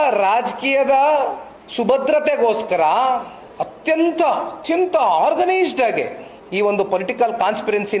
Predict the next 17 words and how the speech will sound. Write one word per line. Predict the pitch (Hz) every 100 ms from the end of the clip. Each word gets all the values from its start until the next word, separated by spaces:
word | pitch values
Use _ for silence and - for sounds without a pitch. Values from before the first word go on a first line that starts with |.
| 175
ಮಾಡಿದಿರಲ್ಲ. | 160 170 160 156 139 131 - - - - - - 156
ಜನ | 139 208 269 262 254 285 180
ಬೀದ್ | 254 269 240
ಬೀದಿನಲ್ಲಿ | 269 262 262 254
ಇವತ್ತು | 247 240 233 226 208 233 269 262 262 - - - - - 165
ಒಬ್ರಿಗೊಬ್ರು | 180 180 247 220 220 196 185 208 247 240 - 147 -
ಜಾತಿ | 196 247 254
ವಿಚಾರಕ್ಕೆ | 254 240 240 226 226
ಸಂಬಂಧಪಟ್ಟಂತೆ | 208 214 - 202 202 190 185 185 240 240 196 - - -
ಹೊಡೆದಾಡ್ಕೊಳ್ಬೇಕೇನ್ರಿ | - 220 262 262 262 240 208 208 190 190 214
ರಾಹುಲ್ | 220 196 214 202
ಗಾಂಧಿ | 196 190 185
ಅವರೇ? | 185 220 233 208 170 - - -
ಇದೇನಾ | 208 240 285 285
ನಿಮ್ಮ | 262 233 202
ಜೋಡೋ? | 220 240 247 214 262 233 196 - - - - - -
ನೀವೇನು | 226 226 285